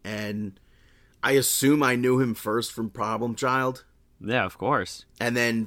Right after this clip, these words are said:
Speaker 1: Three's Company reruns.
Speaker 2: You ever see, you ever see, um, oh, uh, the,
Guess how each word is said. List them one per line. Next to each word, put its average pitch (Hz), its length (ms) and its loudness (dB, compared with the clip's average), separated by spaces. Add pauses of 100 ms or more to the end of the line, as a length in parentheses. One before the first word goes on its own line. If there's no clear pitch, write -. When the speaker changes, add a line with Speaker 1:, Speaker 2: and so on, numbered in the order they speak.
(120)
Speaker 1:
Three's 120 300 -2
Company 127 580 -2 (240)
reruns. 123 160 -2
Speaker 2:
You 127 80 6
ever 147 160 4
see, 135 220 -4 (260)
you 113 140 -2
ever 143 160 0
see, 127 500 0
um, 98 380 -2 (280)
oh, 82 420 -10 (280)
uh, 95 540 0 (1500)
the, 104 1300 -4